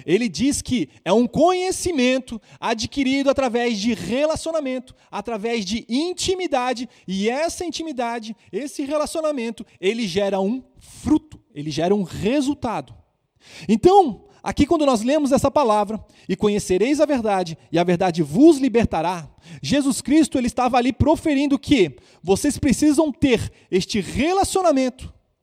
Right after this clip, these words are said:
com a verdade, e essa verdade, a partir do momento que você começar a se relacionar com ela, ela por si só vai trazer a libertação em você. Ela vai te libertar.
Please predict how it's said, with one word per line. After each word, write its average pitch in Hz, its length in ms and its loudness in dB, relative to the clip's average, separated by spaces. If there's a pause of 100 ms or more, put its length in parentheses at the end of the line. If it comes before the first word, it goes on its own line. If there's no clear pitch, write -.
com 170 160 -2
a 196 80 2
verdade, 220 600 -2 (720)
e 202 240 2
essa 359 360 4
verdade, 285 400 2
a 226 40 2
partir 247 180 -2
do 294 40 -4
momento 302 200 -2
que - 60 -12
você 262 160 0
começar 254 400 0
a 277 40 -4
se 302 120 -2
relacionar 277 540 0
com 254 140 -2
ela, 226 200 -2 (440)
ela 269 400 2
por 247 240 -4
si - 160 -10
só - 680 -2
vai 151 360 -2
trazer 151 340 -8
a 156 60 -8
libertação 139 480 -10
em 120 40 -12
você. 131 440 -10 (540)
Ela 269 400 4
vai 180 260 -2
te - 160 -6
libertar. 139 580 -8